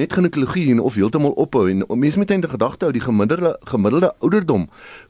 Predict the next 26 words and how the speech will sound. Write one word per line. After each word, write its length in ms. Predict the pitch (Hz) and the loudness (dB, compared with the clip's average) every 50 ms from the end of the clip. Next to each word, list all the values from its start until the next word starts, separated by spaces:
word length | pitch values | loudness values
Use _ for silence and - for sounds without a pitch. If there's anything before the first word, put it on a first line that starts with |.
| - - | -4 -2
van 160 | 131 123 117 | -2 -2 -2
verloskunde 600 | - 131 107 104 107 127 - - 165 147 139 135 123 | -2 -2 0 0 0 -2 -2 -2 -2 0 0 0 -2
en 60 | - | -2
ginekoloë 540 | - 127 123 113 - 113 98 104 113 120 120 | -2 -2 0 0 2 2 4 4 4 2 2
in 80 | 117 | 0
die 80 | 104 92 | 0 0
land 220 | 95 101 95 - | 0 -2 -2 -4
op 80 | 92 - | -8 -8
die 80 | - | -6
oomblik 260 | - 113 110 95 - 104 | -2 -2 -2 -2 -4 -6
is 80 | - | -4
vyfenvyftig 600 | - 104 101 110 107 - 107 101 - - 90 104 117 | -4 -4 -4 -4 -4 -4 -4 -4 -4 -4 -2 0 0
jaar. 160 | 113 85 - | 0 -2 -4
So 160 | - 113 92 | -4 -4 -4
ons 160 | 117 - - | -2 -2 -2
sit 120 | - 117 - | -4 -2 -2
werklik 340 | 95 98 104 - 147 131 - | -2 -2 -2 -2 -6 -4 -2
met 140 | 131 110 107 | -2 -2 0
'n 80 | 123 107 | -2 -2
probleem 400 | 113 110 85 90 101 107 107 107 | -2 -4 -2 0 2 2 2 0
as 100 | 95 95 | 0 -2
ons 140 | 98 87 | -6 -6
dit 140 | 95 90 85 | -6 -4 -4
nie 100 | 110 95 | -2 -2
aanspreek 440 | 76 80 82 - - 92 82 76 - | -2 -4 -6 -4 -4 -2 -2 -4 -4
nie. 120 | - - | -10 -14